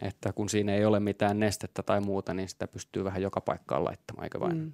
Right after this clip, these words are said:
Speaker 2: kyllä. Ja keittiössä erityisesti oikein hyvä alkusammutusväline.
Speaker 1: Kyllä.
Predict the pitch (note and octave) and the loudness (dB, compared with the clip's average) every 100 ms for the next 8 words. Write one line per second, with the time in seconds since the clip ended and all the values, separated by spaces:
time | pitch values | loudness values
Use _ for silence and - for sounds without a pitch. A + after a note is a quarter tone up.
0 | - - G#3+ E3+ E3 - _ - _ D#3+ | -10 -6 -4 -4 -6 -10 _ -20 _ -4
1 | F#3+ F#3 - D#3+ D3 D#3 D#3 D#3+ D3+ D3+ | 0 0 -2 -4 -2 -2 0 -2 -2 -4
2 | C#3 E3+ - - - _ _ - - D3+ | -4 -6 -6 -8 -8 _ _ -12 -8 -6
3 | - - D#3+ B2+ C#3 - _ - - D#3+ | -6 -6 -4 -6 -8 -12 _ -12 -10 -8
4 | E3 - - - - - - - _ _ | -8 -8 -8 -10 -12 -10 -10 -12 _ _
5 | _ _ _ _ _ - _ - - _ | _ _ _ _ _ -20 _ -20 -20 _
6 | A2 G2 G2 | -4 -2 -4